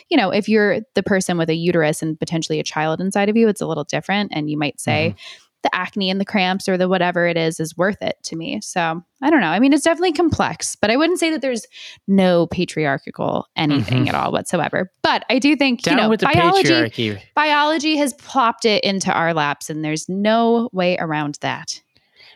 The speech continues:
Speaker 2: Well, I'm gonna continue to play my part as the, the feminist on this podcast, um,
Speaker 1: <laughs>
Speaker 2: and just say thank you for this voicemail, listener. And I, I'm with you. Like, if there, if, if what she's saying is true, uh, listener, I'm with you that,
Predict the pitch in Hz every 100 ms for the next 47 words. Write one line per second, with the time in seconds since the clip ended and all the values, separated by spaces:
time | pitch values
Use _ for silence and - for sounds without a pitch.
0 | - 131 143 175 - - 151 123 123 123
1 | 117 110 120 107 104 98 117 104 101 117
2 | - 113 107 101 - 104 107 - 104 107
3 | - 92 - - - 269 294 226 233 208
4 | 226 240 185 - - 147 120 117 123 135
5 | - 123 135 113 127 120 104 - - -
6 | - 123 110 107 - 113 104 113 110 117
7 | 113 - 120 143 143 - 117 113 117 175
8 | 180 190 208 202 123 117 120 143 131 147
9 | 139 151 - - 131 151 160 - - 170
10 | 156 160 - 113 147 - - _ _ _
11 | _ _ _ 123 113 113 110 123 - 131
12 | 127 127 123 113 123 117 117 117